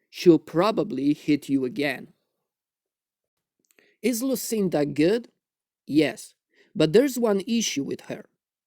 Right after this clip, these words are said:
But let's start with positives. Good stats, great family bonus, nice passive and great skill with super high damage to three enemies, really good debuffs, and,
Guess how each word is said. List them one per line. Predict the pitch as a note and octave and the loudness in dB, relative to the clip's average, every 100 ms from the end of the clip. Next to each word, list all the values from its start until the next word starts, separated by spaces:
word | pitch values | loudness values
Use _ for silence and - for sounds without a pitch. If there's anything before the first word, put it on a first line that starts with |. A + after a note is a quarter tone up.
| _ - | _ -8
But | C3 | 2
let's | D#3 A#3+ - | 4 4 0
start | - F#3 F3+ F3 | -2 0 0 2
with | D#3+ - | -2 -2
positives. | - C#3 B2 A2 - - - _ _ _ _ - | -4 -2 -4 -14 -16 -18 -20 _ _ _ _ 4
Good | E3 A#3+ | 4 6
stats, | - - F3 D#3+ - - _ _ - | 0 -2 0 -2 -6 -16 _ _ -12
great | C#3 D3+ F3+ | -2 2 2
family | - G#3 G3+ F3 | 0 -2 0 2
bonus, | C#3+ C3 B2+ C3+ - - - | 2 0 -4 -8 -12 -20 -10
nice | B2 C#3+ F3 F3+ | -4 0 0 0
passive | - G3+ F#3+ - D3 - | -4 -4 -4 -2 -2 -2
and | D3+ | -6
great | C3+ D3 D#3+ F#3 F3+ | -2 0 2 0 -2
skill | - - D#3+ C3+ | -12 -2 0 2
with | C3 | -2
super | - - G#3+ F#3+ G3+ | -4 -6 -6 0 0
high | G3+ D3 C#3+ | 0 -2 -2
damage | B2+ D3+ D3 D3 - - | -2 -2 -2 -4 -8 -8
to | C#3 | -10
three | _ - D3+ G#3 - | _ -4 -2 -2 -4
enemies, | E3 C3+ B2+ D3+ - _ _ _ _ | -4 -4 -4 -6 -8 _ _ _ _
really | - D3 A3+ B3 B3 | -4 2 4 4 0
good | F#3+ F3+ C3+ | 4 4 4
debuffs, | - G#3+ D3+ B2+ D#3 - _ _ _ _ _ _ _ | -4 -2 -2 -6 -10 -14 _ _ _ _ _ _ _
and, | C#3+ D3 D3 C#3+ C#3+ | -2 0 2 2 -2